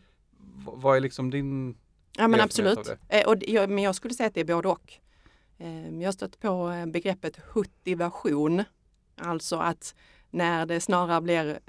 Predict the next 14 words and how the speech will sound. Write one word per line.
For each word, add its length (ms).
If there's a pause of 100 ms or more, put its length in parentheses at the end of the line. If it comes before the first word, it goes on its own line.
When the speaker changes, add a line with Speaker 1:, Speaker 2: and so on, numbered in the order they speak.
Speaker 2:
det 100
är 120
inte 240
motiva-, 680
motivation 880
egentligen, 500
utan 280
det 60
är 120
ett 120
hot 380
som 400 (300)
ligger 200
bakom. 440